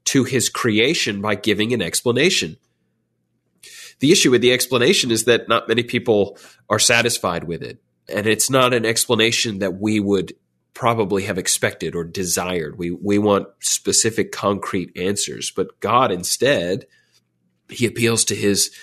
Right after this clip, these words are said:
divine right of inscrutability, his unknowableness, his mystery, the, the aspects of God that we don't,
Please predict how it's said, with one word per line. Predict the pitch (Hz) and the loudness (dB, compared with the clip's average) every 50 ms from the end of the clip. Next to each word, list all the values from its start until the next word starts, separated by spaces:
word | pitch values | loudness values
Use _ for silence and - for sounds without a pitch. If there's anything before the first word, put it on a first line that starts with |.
| - - _ - | -20 -20 _ -4
divine | - 113 90 85 107 107 117 117 110 95 92 | -4 -4 -2 0 2 2 4 4 2 0 -2
right | 92 98 101 110 120 117 90 - - - - _ _ _ _ _ _ - | 0 2 2 4 2 2 0 -4 -8 -14 -14 _ _ _ _ _ _ -12
of | 117 - - - | -10 -6 -2 0
inscrutability, | 127 120 113 - - - - 131 117 104 87 104 113 123 151 123 90 85 82 - _ _ _ - _ - | 0 2 2 0 2 4 4 4 4 4 2 4 6 6 6 6 4 -2 -12 -14 _ _ _ -20 _ -2
his | - 131 123 113 - - - | 2 2 4 4 2 0 0
unknowableness, | - 117 113 107 104 104 107 113 131 143 123 101 101 90 82 80 69 - - - - | -2 -2 -2 -2 -2 0 2 4 4 4 4 2 0 -2 -4 -6 -8 -4 -4 -4 -2
his | - 123 107 101 - | 0 -2 0 0 -2
mystery, | 98 95 98 98 92 123 - - - - 92 80 71 76 - _ _ _ _ _ - | -4 -4 -2 0 0 2 0 0 -2 -4 -8 -10 -10 -12 -18 _ _ _ _ _ -20
the, | 90 - - 98 95 82 | -10 -4 -2 -2 -2 -2
the | - 101 - - - | -4 -8 -8 -8 -6
aspects | 104 120 127 - - 127 117 - - | -6 -4 -4 -2 -2 -2 -2 -2 -4
of | 104 90 | -6 -4
God | 90 110 104 101 98 | -2 -2 0 0 0
that | 110 95 | -2 -4
we | - 98 92 | -6 -6 -8
don't, | - - 98 95 110 120 120 - | -4 -2 0 2 2 0 -2 -4